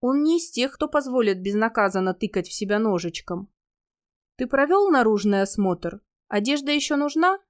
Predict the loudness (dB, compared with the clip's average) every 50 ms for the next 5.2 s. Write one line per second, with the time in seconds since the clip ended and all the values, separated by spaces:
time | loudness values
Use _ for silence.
0 | _ _ _ _ _ _ _ _ _ _ -4 -2 0 0 0 0 -2 -2 -2 0
1 | 0 0 0 0 0 0 0 0 -2 -2 -2 -4 -2 -2 -4 -2 0 0 0 -2
2 | -2 -6 -6 -6 -6 -8 -12 -16 _ _ _ _ _ _ _ _ _ _ -8 -4
3 | 0 2 2 4 4 4 2 2 2 2 2 2 2 0 0 -4 -8 -10 -10 -10
4 | -6 -4 -2 0 0 0 0 -2 -2 -2 -4 -4 -2 -2 -2 0 0 -2 -2 -6
5 | -12 -20 -20